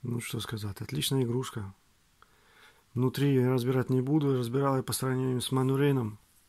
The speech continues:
Смит и Вессоном или другими кольтами. Как говорится, «Виногаз» по-французски, по-русски будет там.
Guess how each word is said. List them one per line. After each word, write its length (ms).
Смит 440
и 40
Вессоном 580
или 140
другими 400
кольтами. 640
Как 280
говорится, 760
«Виногаз» 600
по-французски, 680
по-русски 420
будет 220
там. 260